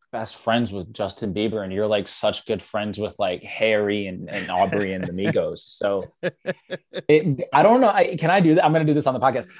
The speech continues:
Speaker 1: I don't know if Nico's ever talked about this on the podcast. I don't really think I've heard him, but, like, he's really good friends with,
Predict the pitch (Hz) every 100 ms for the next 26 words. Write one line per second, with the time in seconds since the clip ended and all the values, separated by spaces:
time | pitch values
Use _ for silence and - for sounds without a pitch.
0 | - - 147 220 233 214 196 185 160 -
1 | 147 151 143 139 131 139 156 143 113 113
2 | 117 - 139 135 113 131 156 147 - 139
3 | 127 104 143 156 123 127 127 117 - 185
4 | 156 110 127 160 190 156 - 165 139 -
5 | 156 135 120 95